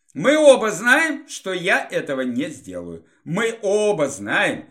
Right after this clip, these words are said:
что гоблинам нечем было тебя купить или запугать. Так что напрашивается лишь один вывод.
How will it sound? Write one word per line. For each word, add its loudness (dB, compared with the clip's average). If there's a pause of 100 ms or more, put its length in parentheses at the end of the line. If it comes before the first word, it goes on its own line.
(120)
что -4
гоблинам -2
нечем -4
было -8
тебя -4
купить -10
или -6
запугать. -4 (520)
Так 6
что -2
напрашивается -2
лишь -8
один -6
вывод. -10